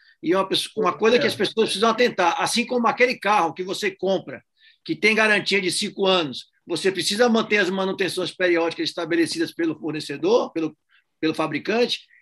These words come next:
é importante que para você também possa gozar da manutenção do seu equipamento de mergulho, você também tenha o cuidado de fazer a revisão anual e a manutenção recomendada pelo fabricante.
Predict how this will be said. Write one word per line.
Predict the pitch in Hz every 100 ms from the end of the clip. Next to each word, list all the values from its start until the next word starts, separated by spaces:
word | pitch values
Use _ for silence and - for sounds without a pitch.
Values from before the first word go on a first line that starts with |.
| -
é | 185
importante | 190 202 - 247 -
que | -
para | 240
você | 240 226
também | 226 220 214
possa | - 226 233 208
gozar | 214 175 196
da | 190
manutenção | 185 196 190 185 180 180
do |
seu | - 190
equipamento | 180 180 170 175
de | 170
mergulho, | 156 160 262 190 - _ _ _
você | 190 175 208
também | 226 208 196 233 - _ _ - - _
tenha | 226 262 269
o | -
cuidado | 247 190 220 262
de | 220 196
fazer | 262 185 233 269
a |
revisão | 170 196 196 165 185 185
anual | 214 190 202 220
e |
a | 220
manutenção | 208 214 208 196 - 185 214 - _
recomendada | - - 220 220 185 202 214
pelo | 185 165
fabricante. | 165 156 151 143 123 -